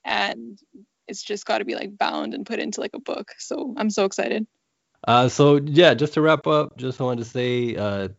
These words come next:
Speaker 2: thanks, Justin, for jumping on the call with us. I appreciate the insights and the experiences that you shared, and best of luck with the new book. Um, I know you, you told me a little bit about it last time you were here, and I've been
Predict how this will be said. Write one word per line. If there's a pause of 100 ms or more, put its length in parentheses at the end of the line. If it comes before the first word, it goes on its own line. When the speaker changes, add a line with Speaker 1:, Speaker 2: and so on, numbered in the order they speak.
(180)
Speaker 2:
thanks,
Justin,
for
jumping
on
the
call
with
us. (420)
I
appreciate
the
insights
and
the
experiences
that
you
shared, (420)
and
best
of
luck
with
the
new
book.
Um, (280)
I
know
you,
you
told
me
a
little
bit
about
it
last
time
you
were
here,
and (520)
I've
been